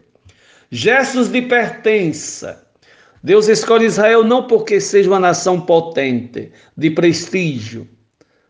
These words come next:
melhor que as outras. Ao contrário, é definida a menor entre as nações. Tinham outras nações bem maiores e mais poderosas,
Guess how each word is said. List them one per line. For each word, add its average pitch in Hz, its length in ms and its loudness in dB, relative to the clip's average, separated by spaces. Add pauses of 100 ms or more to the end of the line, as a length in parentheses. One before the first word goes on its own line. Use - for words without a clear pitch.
melhor 165 380 2
que 170 100 -4
as 143 240 0
outras. 160 380 -2
Ao 190 140 2
contrário, 151 760 -2 (500)
é 123 80 -2
definida 202 520 0
a 208 40 4
menor 208 480 4
entre 123 220 -2
as 110 140 -4
nações. 107 840 -14 (800)
Tinham 277 540 2
outras 247 420 4
nações 214 540 -2
bem 208 240 2
maiores 233 580 2
e 226 80 0
mais 220 300 0
poderosas, 165 1400 -2